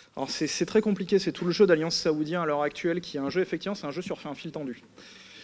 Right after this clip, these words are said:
Le problème, c'est que ce que j'ai présenté sur les, sur les ressources, il faut comprendre un truc, c'est qu'en Arabie Saoudite, en gros, les ressources de pétrole, je schématise beaucoup, mais voilà, simplifions ça, elles tiennent sur un champ pétrolier qui s'appelle Ghawar,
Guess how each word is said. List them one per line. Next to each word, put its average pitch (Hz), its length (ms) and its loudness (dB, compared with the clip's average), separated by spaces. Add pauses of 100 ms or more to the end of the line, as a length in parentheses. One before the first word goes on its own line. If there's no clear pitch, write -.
(320)
Le 156 140 2
problème, 220 300 6
c'est - 100 -2
que - 80 -4
ce - 40 -14
que 175 100 2
j'ai 196 100 4
présenté 175 460 2
sur 156 380 -4
les, 127 280 2
sur 143 200 -6
les 135 80 0
ressources, 151 520 -2 (880)
il - 60 -18
faut - 80 -10
comprendre 170 280 4
un 160 60 2
truc, 151 220 0
c'est - 160 -2
qu'en 147 180 -2
Arabie 175 260 0
Saoudite, 160 540 2
en 151 200 0
gros, 185 300 8
les 180 120 8
ressources 160 380 4
de 160 60 2
pétrole, 170 540 4 (720)
je 127 100 -10
schématise 151 460 0
beaucoup, 143 260 -2
mais 123 160 -6 (280)
voilà, - 180 -12
simplifions 151 480 -2
ça, 208 180 4 (320)
elles 170 140 0
tiennent 226 180 8
sur 220 220 -2
un 185 100 0
champ 202 180 -4
pétrolier 180 440 4
qui - 60 -6
s'appelle 165 260 0
Ghawar, 151 440 4